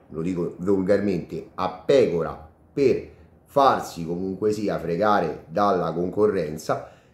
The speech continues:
tiene la linea dura e quindi sarà molto difficile cedere. Da una parte io sono d'accordo con la linea di Cherubini che comunque sia dice: "Il giocatore lo paghi quanto dico io", però da un'altra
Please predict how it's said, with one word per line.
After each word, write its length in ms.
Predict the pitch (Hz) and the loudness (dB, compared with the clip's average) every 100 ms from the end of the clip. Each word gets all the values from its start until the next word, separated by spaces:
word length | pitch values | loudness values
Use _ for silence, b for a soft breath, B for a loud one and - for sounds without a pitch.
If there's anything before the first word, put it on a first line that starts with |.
| B | B
tiene 380 | - 170 143 107 | 4 6 6 4
la 100 | 90 | 0
linea 260 | 90 95 104 | -2 -2 -2
dura 440 | 90 80 90 - | -4 -6 -6 -4
e 180 | 208 202 | 0 0
quindi 320 | 156 123 120 | 0 0 2
sarà 200 | 127 127 | 4 4
molto 380 | 127 101 90 98 | 4 0 -2 -4
difficile 680 | 120 127 101 87 90 92 - | -6 -6 -6 -4 -4 -4 -6
cedere. 540 | - 76 78 73 - - _ _ _ | -8 -8 -6 -8 -8 -16 _ _ _
Da 160 | - | -4
una 140 | 90 117 | 2 4
parte 320 | 160 156 - | 6 4 2
io 160 | 156 147 | 0 2
sono 200 | 139 123 | 4 4
d'accordo 720 | 120 - 180 143 92 76 - _ _ _ | 2 8 10 10 6 -4 -12 _ _ _
con 160 | 90 | -6
la 80 | 85 | -4
linea 260 | 87 95 92 | -4 -6 -6
di 120 | 87 | -6
Cherubini 600 | 90 101 110 135 127 110 | -4 -4 0 2 2 2
che 160 | 98 104 | 2 0
comunque 460 | 90 80 82 107 | -2 -8 -6 -2
sia 180 | 104 90 | -2 0
dice: 460 | 85 85 87 - - _ | -2 -2 -4 -6 -10 _
"Il 240 | - 120 87 | -2 -2 0
giocatore 400 | 90 104 92 90 | 2 2 2 2
lo 140 | 90 | 2
paghi 300 | 87 90 87 | 0 0 0
quanto 360 | 95 90 85 87 | 0 0 -2 -4
dico 260 | 85 92 | -2 -2
io", 280 | 85 71 - B B B B | -2 -4 -10 B B B B
però 360 | - 180 143 92 | 0 6 6 4
da 120 | 104 | 0
un'altra 760 | 131 127 90 90 - 143 - | 0 0 -2 -4 -2 -4 -6